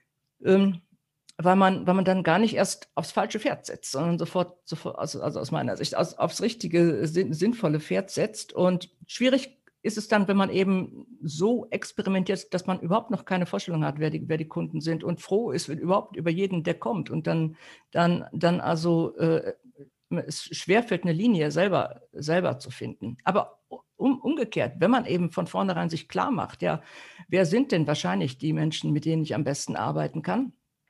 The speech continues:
Und da kann man ja durchaus auch aus der Angestelltenzeit schon Schlüsse herleiten, hat man ja auch schon mit Menschen zu tun gehabt,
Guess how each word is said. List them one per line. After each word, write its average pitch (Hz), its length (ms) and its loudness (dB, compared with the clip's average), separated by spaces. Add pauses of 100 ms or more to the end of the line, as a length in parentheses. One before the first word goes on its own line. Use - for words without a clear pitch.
(240)
Und 165 120 -6
da 156 60 2
kann 175 160 2
man 175 100 6
ja 147 140 2
durchaus 165 380 -2
auch - 140 -2
aus - 180 -4
der 110 100 -2
Angestelltenzeit 156 960 0
schon 147 260 -2
Schlüsse 185 360 -2
herleiten, 151 800 0 (340)
hat 165 140 -2
man 165 120 4
ja 156 100 6
auch 202 60 2
schon 180 160 0
mit 151 160 0
Menschen 151 340 -2
zu - 100 -8
tun 160 260 -4
gehabt, 165 320 -2